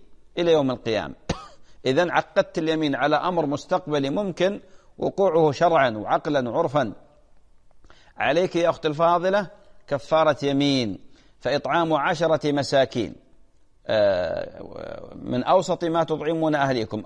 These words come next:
أو كسوتهم أو تحرير رقبة، فمن لم يجد فصيام ثلاث أيام. تقدرين على الإطعام؟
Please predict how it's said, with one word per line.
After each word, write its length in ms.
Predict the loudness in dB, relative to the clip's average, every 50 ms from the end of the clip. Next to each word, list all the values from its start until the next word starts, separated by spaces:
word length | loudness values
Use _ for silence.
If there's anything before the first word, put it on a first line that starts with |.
| 0 2
أو 180 | 2 2 2
كسوتهم 720 | 0 -4 -6 -4 0 0 0 0 0 -2 -6 -6 -6 -8 -12 -20 -20 -20 -20 -20 _ _ -2 2
أو 140 | 4 4 4
تحرير 460 | 4 0 -2 -2 0 -2 0 0 2
رقبة، 540 | 2 2 2 2 0 0 -2 0 0 -2 -6 -8 -20 -20 -20 -14 -6
فمن 280 | -4 -2 0 0 2 2
لم 160 | 2 2 2
يجد 200 | 0 0 0 0
فصيام 520 | 0 -2 -2 -2 0 0 2 2 0 0
ثلاث 260 | -2 0 0 0 0
أيام. 340 | 0 -2 0 0 0 0 -2 -6 -18 -20 -20 -20 -20 -16 -8
تقدرين 420 | -6 -4 -2 2 2 2 2 2 0
على 160 | 0 0 2
الإطعام؟ 600 | 0 0 0 0 0 2 2 2 2 0 -4